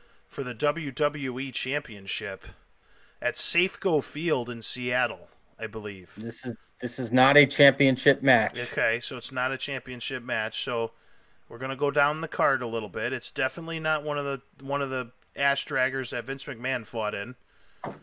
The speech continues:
Speaker 1: 'cause he ended up fighting Hulk Hogan and Bret Hart and these guys. And tho-, but those were more like just beat up Vince McMahon type moments. So WrestleMania eighteen's gotta be a tag match. Is it a
Speaker 2: It is
Speaker 1: tag
Speaker 2: not a
Speaker 1: match?
Speaker 2: tag match. It is not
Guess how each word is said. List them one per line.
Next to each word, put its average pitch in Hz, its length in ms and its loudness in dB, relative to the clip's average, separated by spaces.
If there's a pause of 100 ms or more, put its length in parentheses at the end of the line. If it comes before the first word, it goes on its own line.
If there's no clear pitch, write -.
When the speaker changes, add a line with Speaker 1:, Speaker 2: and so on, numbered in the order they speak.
Speaker 1:
'cause 123 220 -8
he 131 80 -2
ended 127 200 -4
up 123 100 -6
fighting 131 340 -2
Hulk 127 260 -4
Hogan 127 360 -4
and 120 140 -6
Bret 127 240 0
Hart 131 240 -2
and 117 140 -8
these 107 160 -8
guys. 104 520 -2 (100)
And 117 180 -12
tho-, 127 80 -6
but 127 240 -12
those 127 240 -4
were 127 160 -4
more 120 380 0
like 110 220 -2
just 120 200 -10
beat 127 160 -6
up 110 140 -4
Vince 123 200 -10
McMahon 117 400 -4
type 104 260 -4
moments. 98 500 -10 (760)
So - 200 -10
WrestleMania 143 880 -6
eighteen's 135 560 -6
gotta 143 240 2
be 175 120 -2
a 175 40 2
tag 151 360 4
match. 131 500 0 (1300)
Is 135 140 -8
it 139 60 -4
a 143 40 0
Speaker 2:
It 127 40 0
is 123 60 4
Speaker 1:
tag 143 100 6
Speaker 2:
not 147 200 10
a 151 40 12
Speaker 1:
match? 139 120 4
Speaker 2:
tag 135 300 8
match. 110 300 2
It 131 120 2
is 113 140 0
not 135 320 6